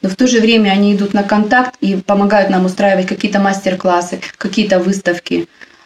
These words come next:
Ну вот взрослые у нас готовят выставки, допустим, вот у нас была большая выставка из бисера всё.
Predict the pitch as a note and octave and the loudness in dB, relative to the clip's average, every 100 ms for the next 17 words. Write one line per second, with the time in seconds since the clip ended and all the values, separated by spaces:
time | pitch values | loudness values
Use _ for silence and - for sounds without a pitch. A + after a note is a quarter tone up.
0 | _ _ - G3+ G3 F#3+ G3 G3+ A3+ A#3+ | _ _ -4 0 0 0 0 2 2 2
1 | G#3+ G3 G3 F#3 F3+ G3 G3+ F#3+ F#3 G3 | 0 0 2 0 0 -2 0 0 0 0
2 | A#3 G3+ G3 F#3 F#3 F#3 F3 F3+ E3+ F3+ | 0 -2 -4 -2 -2 0 -4 -2 -2 0
3 | F3+ F3 F3 E3+ E3+ E3+ F3 E3+ G#3 G#3 | -2 -2 0 0 0 -2 0 0 0 0
4 | F#3+ - F3+ F#3+ F3+ F3+ F3 F3 E3+ - | -4 -2 0 0 0 -2 -2 0 0 -2
5 | E3+ | -6